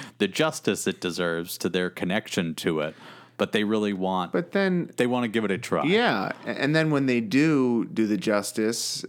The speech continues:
Speaker 2: do it justice, or sing it even better, like, differently than the, the original artist, I mean, that creates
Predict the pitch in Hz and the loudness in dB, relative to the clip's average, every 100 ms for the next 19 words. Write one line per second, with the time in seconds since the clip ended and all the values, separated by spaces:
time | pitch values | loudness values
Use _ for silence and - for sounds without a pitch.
0 | 107 110 120 98 78 104 95 - 107 104 | -6 2 2 2 2 0 0 -2 -2 -2
1 | 101 - 127 113 104 92 87 92 117 - | -2 -2 0 0 0 0 0 -2 0 0
2 | 107 98 98 - 98 - - 127 127 131 | 0 0 -4 -8 -16 -16 0 0 2 -4
3 | 101 92 98 92 87 85 95 101 98 92 | -2 0 0 0 -2 -4 -4 -2 0 0
4 | 92 87 82 95 95 92 90 - 76 87 | 0 0 0 0 0 -2 -2 -2 -2 -2
5 | 87 - - - - - - 117 120 113 | -6 -10 -14 -18 -20 -20 -4 0 2 2
6 | 110 - - - 117 135 - 127 117 110 | 0 -6 -10 0 2 2 -2 0 2 2
7 | 107 - - - | 0 -4 -4 -6